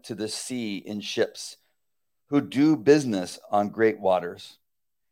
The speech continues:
they see the works of the Lord and his wonders in the deep. For he commands and raises the stormy wind, which lifts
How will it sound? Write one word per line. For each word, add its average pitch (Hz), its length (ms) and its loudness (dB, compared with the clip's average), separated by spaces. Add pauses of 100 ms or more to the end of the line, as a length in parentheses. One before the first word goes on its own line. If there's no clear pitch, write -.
they 120 140 2
see 156 240 -4
the 170 140 2
works 143 340 4
of 143 80 0
the 135 100 4
Lord 104 540 4
and 101 180 -2
his 98 160 -2
wonders 110 540 2
in 110 160 -6
the 95 80 -4
deep. 107 340 -12 (920)
For 117 100 0
he 139 180 -2
commands 135 580 6
and 107 140 -2
raises 104 420 0
the 95 120 -4
stormy 110 400 2
wind, 95 440 -6 (260)
which 107 220 -10
lifts 123 300 -2